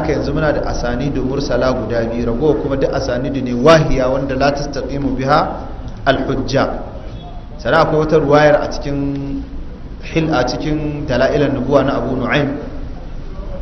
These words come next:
ta hanyar Muhammad ibn Ahmad ibn Sulaiman, qala haddathana Yunus ibn Abdul A'la ibn Maysara, qala haddathana ibn Wahab, qala akhbarani Ahmad ibn Yunus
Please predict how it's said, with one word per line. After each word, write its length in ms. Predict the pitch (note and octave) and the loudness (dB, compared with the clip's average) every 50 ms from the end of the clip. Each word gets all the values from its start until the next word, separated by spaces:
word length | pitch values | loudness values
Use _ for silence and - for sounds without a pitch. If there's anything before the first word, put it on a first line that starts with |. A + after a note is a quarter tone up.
| - - - - - - - - - - - - - - | -8 -8 -8 -8 -8 -10 -10 -10 -10 -10 -10 -10 -6 0
ta 160 | - C#3+ D#3 | 4 6 6
hanyar 560 | E3 E3 E3 E3 D#3 D#3 D3+ - - - - | 6 6 6 6 6 6 4 2 0 -2 -4
Muhammad 560 | A#2 A#2 A#2+ D3+ D#3+ D#3+ D#3+ D3+ - - - | -2 0 2 2 4 4 4 4 4 2 0
ibn 160 | D#3 D3+ D#3 D3+ | 0 0 2 2
Ahmad 460 | C#3+ A2 D3 C#3+ D#3 C#3+ C#3 - - | 2 4 2 2 2 2 0 0 -2
ibn 240 | - D3 C#3+ D3 D3 | -2 -2 -2 -2 -2
Sulaiman, 840 | C#3 - - B2+ B2 B2+ B2 B2 B2 C#3 D3 D3+ D3 D3 C#3+ C#3+ C#3+ C#3+ | -2 -2 -2 -2 0 0 2 2 2 4 4 6 6 4 4 2 2 2
qala 240 | C#3+ D3 D3 C3 | 4 4 4 4
haddathana 560 | A#2 B2 B2 A#2+ C#3 C#3 C3+ C#3 C3+ C#3 C#3 C#3 | 4 2 2 0 0 0 0 2 2 2 2 2
Yunus 400 | C#3+ D3 D3+ D3+ C#3+ C#3+ - C#3 | 4 4 2 2 2 0 -4 -4
ibn 220 | D3 C#3+ C#3+ - | -4 -4 -2 -2
Abdul 320 | A2+ B2+ B2 A#2+ B2 A#2 A2+ | -2 -2 -2 -2 -4 -4 0
A'la 640 | - D3 D3 B2+ C3+ C#3 D3 C#3+ D3 C#3+ C#3 - - - - - - - - - - - - - - - | 2 4 6 6 6 6 6 6 4 4 2 -2 -6 -8 -10 -12 -12 -12 -10 -10 -8 -8 -8 -8 -8 -6
ibn 200 | B2+ B2 C3+ B2+ B2+ B2 | -4 -2 -2 0 2 2
Maysara, 800 | B2 B2 A#2+ A#2+ A#2+ C3 B2 B2 G2 - - - - - - - | 2 0 0 0 2 2 2 2 0 -2 -4 -8 -10 -12 -6 0
qala 220 | - C#3+ D3+ C#3+ C3+ | 4 4 6 6 4
haddathana 400 | C#3 - - C#3+ C#3+ D#3 D3 D3 | 2 2 2 0 2 2 2 2
ibn 160 | C3 C#3+ C#3+ | 2 2 2
Wahab, 380 | C3 C#3 D3 C#3 C#3+ C#3 - - | 4 4 4 4 4 2 4 4
qala 240 | C#3 D3 C#3+ C3 B2+ C3 | 4 4 4 4 2 2
akhbarani 420 | - C3 D3 D3 C#3+ C#3+ C#3 C#3+ | 2 4 4 4 6 4 2 2
Ahmad 380 | C#3+ C#3+ C#3+ D3+ D3 C#3 C#3 C#3+ | 0 0 0 0 0 2 0 0
ibn 180 | C#3+ D3 C#3+ | -2 -2 -2
Yunus 480 | C3+ C3+ C#3 C#3 D3 D3+ D3 C#3+ - - | -2 0 2 2 2 2 2 0 0 -2